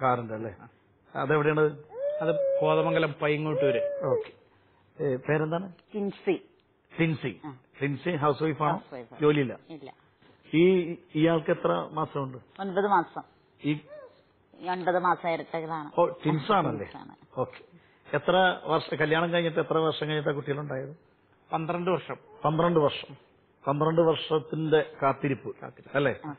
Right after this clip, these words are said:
Speaker 1: അതിനിടയിൽ ഒരുപാട് പൈസയൊക്കെ നിങ്ങളുടെ കയ്യിൽ നിന്ന് ചെലവായി.
Speaker 2: ഉവ്വ.
Speaker 1: പക്ഷെ അതിലൊന്നും ഫലം കണ്ടില്ല.
Speaker 2: ഇല്ല.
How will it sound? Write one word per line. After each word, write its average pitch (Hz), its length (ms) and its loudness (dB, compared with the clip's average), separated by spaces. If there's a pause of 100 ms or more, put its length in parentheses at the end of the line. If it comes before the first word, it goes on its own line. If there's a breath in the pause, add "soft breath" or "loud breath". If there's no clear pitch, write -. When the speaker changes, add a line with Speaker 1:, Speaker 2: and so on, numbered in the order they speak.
(140)
Speaker 1:
അതിനിടയിൽ 180 640 6
ഒരുപാട് 175 880 4
പൈസയൊക്കെ 156 460 4
നിങ്ങളുടെ 151 420 2
കയ്യിൽ 151 120 6
നിന്ന് 143 180 -2
ചെലവായി. 135 540 4 (140)
Speaker 2:
ഉവ്വ. 127 280 -4
Speaker 1:
പക്ഷെ 131 180 0
അതിലൊന്നും 147 400 2
ഫലം 139 260 0
കണ്ടില്ല. 147 420 2
Speaker 2:
ഇല്ല. 123 240 -8